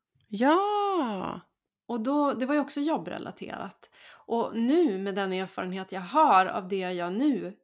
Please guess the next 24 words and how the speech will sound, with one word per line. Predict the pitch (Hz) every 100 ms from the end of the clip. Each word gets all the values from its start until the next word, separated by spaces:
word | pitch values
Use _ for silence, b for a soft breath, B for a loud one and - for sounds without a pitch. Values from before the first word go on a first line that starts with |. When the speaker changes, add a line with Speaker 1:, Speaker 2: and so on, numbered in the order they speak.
| _ _ -
Speaker 2:
gjorde | 190 175 185
senast | - 196 240 320
på | 285
jobbet, | - - -
så | 208
tror | - 294
jag | 247 -
att | 240
Speaker 1:
Mm. | 269
Speaker 2:
om | 214 226
jag | 330 320
i |
den | 220 214 208
situation | 208 196 196 - 302 214 190
när | 190
jag | 190 185
kände | 196 185 185
att | 185
jag | 185 180 180
gled | 190 180 175 -
bort | 202 226 _ 202
ifrån | - 185
min | 185 180 -
autenticitet, | 185 - 190 180 190 - - 269